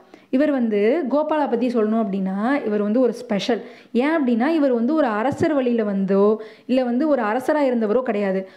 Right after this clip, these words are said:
ஒரு சாதாரண ஒருத்தரை அவரோட திறமையை பார்த்து மக்களா, "நீங்க தான் இந்த நாட்டை வந்து ஆட்சி பண்ணணும்" அப்படின்னு சொல்லி அவரை அரசராக்கியிருக்காங்க. எந்த அளவுக்கு திறமையா இருந்தா இப்படி பண்ணியிருப்பாங்கன்னு பார்த்துக்கோங்க. So, கோபாலா அப்படின்றவர் வந்து மக்களால தேர்ந்தெடுக்கப்பட்டு அரசரானவர்.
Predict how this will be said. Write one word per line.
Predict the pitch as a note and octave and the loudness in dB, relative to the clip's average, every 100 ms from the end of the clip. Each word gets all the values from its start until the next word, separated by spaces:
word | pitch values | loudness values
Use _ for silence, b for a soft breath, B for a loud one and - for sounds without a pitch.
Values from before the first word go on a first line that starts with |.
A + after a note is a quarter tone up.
| B | B
ஒரு | - A3 | 0 0
சாதாரண | A3 A3+ G#3+ C#4 D4+ D4+ E4+ D#4 | 2 -2 0 0 0 0 2 2
ஒருத்தரை | A#3+ A#3 G3 G3 | 0 -2 -2 0
அவரோட | C4+ B3 A#3 A3 | 0 2 2 0
திறமையை | G#3+ A3+ C4+ D4+ | 0 0 0 0
பார்த்து | C#4+ G#3+ A#3 | 0 -2 -2
மக்களா, | C4+ G#3+ - D#4 C4+ G3+ A3+ D#4+ B B | 0 -2 -4 -2 0 0 -2 -4 B B
"நீங்க | C4+ C4 | -2 0
தான் | C4 D#4 | 2 2
இந்த | C4 B3 | 2 2
நாட்டை | A3+ A3+ A#3+ | 0 -2 0
வந்து | A#3 B3 | 0 0
ஆட்சி | A3 A3+ | 0 -2
பண்ணணும்" | G#3 G3 G3 A3+ | -2 -2 0 0
அப்படின்னு | F#3+ G#3+ A#3+ | 2 2 2
சொல்லி | A3+ D#4+ | 2 0
அவரை | D#4+ C4 | 2 0
அரசராக்கியிருக்காங்க. | G#3+ G#3+ A3+ F#3+ G3 G3 F#3 F#3+ b | -2 -2 -2 -2 -2 -2 -4 -8 b
எந்த | - A#3 C4+ | 0 2 2
அளவுக்கு | C4+ D4 - B3 | 0 -2 -2 -2
திறமையா | B3 B3+ | -2 0
இருந்தா | B3 A#3 | 0 2
இப்படி | C4+ A3+ | 0 0
பண்ணியிருப்பாங்கன்னு | G#3 A3 G#3+ A3 G#3+ G#3 | -2 -2 0 -2 -2 -2
பார்த்துக்கோங்க. | G3 - F#3+ G3 B3+ F#4 B B - | -4 -4 -4 -2 -2 -2 B B -4
So, | F4+ C4 | -2 0
கோபாலா | A3 C4+ C#4 D#4 D4 D#4 | 2 2 2 0 2 2
அப்படின்றவர் | B3+ B3 A#3 A3 G#3+ | 0 0 2 2 2
வந்து | E4+ | 2
மக்களால | B3 G#3+ - - E4 D#4 E4+ | 2 -2 -6 -2 0 2 0
தேர்ந்தெடுக்கப்பட்டு | D#4+ C4+ C4 B3+ A#3+ A#3 G#3 D#4+ G4 A4 B B _ | 2 0 2 0 0 -2 -2 0 0 -2 B B _
அரசரானவர். | A#3 B3+ C#4+ B3+ G#3+ F#3+ F3+ | -4 -2 -2 -2 -2 -2 -2